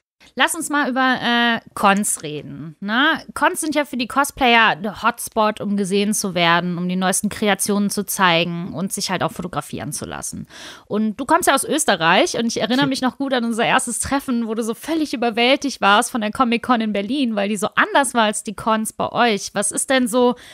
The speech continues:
Speaker 1: der größte Unterschied eigentlich zwischen den Cons in Österreich und in Deutschland für dich?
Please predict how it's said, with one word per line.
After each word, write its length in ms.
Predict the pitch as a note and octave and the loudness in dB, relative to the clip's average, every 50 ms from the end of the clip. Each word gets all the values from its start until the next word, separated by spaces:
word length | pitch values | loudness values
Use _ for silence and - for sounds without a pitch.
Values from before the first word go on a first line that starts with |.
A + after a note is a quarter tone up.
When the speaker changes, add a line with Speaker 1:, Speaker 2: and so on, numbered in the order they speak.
| - - _ _ _ | -20 -20 _ _ _
Speaker 1:
der 100 | A#3+ B3 | 0 0
größte 540 | G3 B3+ - C#4+ D4+ E4+ - - D#4 C#4+ B3+ | 0 2 4 4 4 4 4 4 4 4 4
Unterschied 680 | - - F4+ A#4 - C#4+ A3 G3+ - - G#3 F3+ - - | 4 0 -4 0 2 4 4 4 2 0 -4 -6 -4 0
eigentlich 560 | - D#3+ D#3+ D3 E3+ E3 - - F#3 - - | 2 4 4 4 2 -2 -2 -4 -6 -4 -4
zwischen 300 | - - - - G3+ F#3 | -4 -2 0 0 0 0
den 140 | F3+ E3+ F3 | -2 -2 -4
Cons 320 | - - F#3+ F#3 G3 - | -2 0 0 0 2 0
in 120 | - E3+ F#3+ | 0 -2 -2
Österreich 840 | - D3 G3 F#3 - - G3 F#3 - F#3+ F3 E3+ F3+ F3+ F3 - - _ | 0 -2 0 0 0 0 0 0 0 -2 0 0 0 0 0 -2 -4 _
und 380 | E3 E3 D#3+ D#3 D#3+ D#3+ - | -8 -6 -6 -6 -6 -6 -8
in 180 | - E3+ F3 E3+ | -6 -6 -4 -2
Deutschland 560 | D#3+ D3+ C#3+ D#3 - - - - E3 E3+ - | 0 0 0 0 0 0 0 -2 -4 -6 -6
für 140 | - - - | -6 -8 -8
dich? 420 | - G2+ G#2+ - - - - - | -6 -6 -6 -6 -6 -8 -10 -14